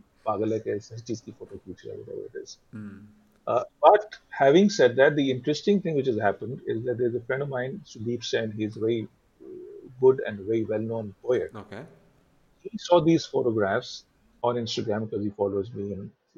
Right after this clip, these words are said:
Speaker 1: stuff. He started writing poems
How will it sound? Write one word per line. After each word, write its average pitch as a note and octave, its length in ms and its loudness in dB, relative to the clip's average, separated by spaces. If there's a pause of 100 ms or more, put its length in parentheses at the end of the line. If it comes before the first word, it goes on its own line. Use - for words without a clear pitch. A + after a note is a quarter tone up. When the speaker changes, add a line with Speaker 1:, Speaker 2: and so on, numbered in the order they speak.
(120)
Speaker 1:
stuff. G2 200 -4 (1200)
He F#3+ 80 -2
started F3 640 4 (220)
writing D#3+ 720 4 (240)
poems C3 600 2